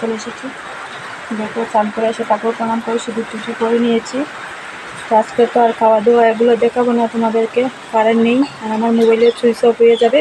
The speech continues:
বেশি চার্জ নেই, পাঁচ পার্সেন্ট চার্জ ছিল। তো বিকালটা তো রয়ে গেছে, দেখি বিকালে কারেন্ট যদি আসে তো ব্লগটা একটু বাড়াবো, আর যদি কারেন্ট আসে না তো, তো আর কী করবো। তো আর, আর এদিকে দেখো যত পুরনো পুরনো নাইটি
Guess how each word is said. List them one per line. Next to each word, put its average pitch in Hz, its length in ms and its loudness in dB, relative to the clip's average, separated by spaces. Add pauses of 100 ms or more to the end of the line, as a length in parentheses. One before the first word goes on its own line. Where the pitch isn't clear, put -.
বেশি 233 200 2 (140)
চার্জ 226 280 4
নেই, 294 100 2 (720)
পাঁচ 226 220 4 (260)
পার্সেন্ট 233 400 2
চার্জ 226 220 2 (100)
ছিল। 240 160 4 (880)
তো 220 100 6 (320)
বিকালটা 220 440 2
তো 240 60 2
রয়ে 233 320 6
গেছে, 233 220 0
দেখি 220 280 0
বিকালে 220 400 0
কারেন্ট 220 280 2
যদি 233 180 2
আসে 220 240 2
তো 226 120 -4
ব্লগটা 214 400 -2
একটু - 160 -2
বাড়াবো, 226 380 2 (160)
আর 208 120 4 (100)
যদি 220 240 -2
কারেন্ট 220 260 0
আসে 220 160 0
না 233 160 -4
তো, 220 120 -12
তো - 120 -4
আর 208 120 0
কী 226 80 -6 (100)
করবো। 214 240 -4 (920)
তো 214 100 -2 (140)
আর, 208 80 4 (220)
আর 233 160 4
এদিকে 240 260 2
দেখো 240 200 4 (100)
যত 240 140 2 (100)
পুরনো 247 420 4
পুরনো 247 400 2
নাইটি 240 240 -2